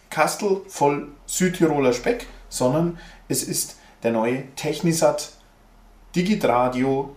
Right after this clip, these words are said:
drei Voice. "Aha",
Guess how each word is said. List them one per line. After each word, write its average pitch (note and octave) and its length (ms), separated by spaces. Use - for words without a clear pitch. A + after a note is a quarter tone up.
drei G#2+ 400
Voice. - 880
"Aha", F#2+ 800